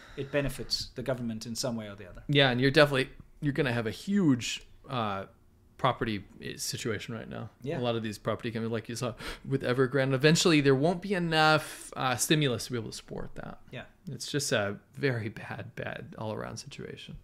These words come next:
Speaker 1: Absolutely. But of course they're hiding it as much as possible,
Speaker 2: Yeah.
Speaker 1: and they will.
Speaker 2: For sure.
Speaker 1: Just like the covid numbers.
Speaker 2: Yeah.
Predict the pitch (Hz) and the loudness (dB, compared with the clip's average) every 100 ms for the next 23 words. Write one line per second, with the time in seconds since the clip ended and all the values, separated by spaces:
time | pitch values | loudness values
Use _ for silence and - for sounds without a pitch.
0 | - 123 - 120 113 117 160 170 226 214 | -16 -12 -12 -10 -10 -6 -4 -2 -2 0
1 | 143 131 143 139 117 110 120 117 - - | 0 2 2 2 -2 -6 -8 -8 -10 -6
2 | 117 202 131 160 208 196 - - - - | 4 4 4 -4 -2 -2 -4 -12 -8 -8
3 | - - - - - - 175 - 165 160 | -8 -14 -20 -10 -10 -6 -2 0 0 0
4 | 196 202 151 123 113 92 85 - - 190 | 4 4 4 0 -4 -8 -10 -12 0 2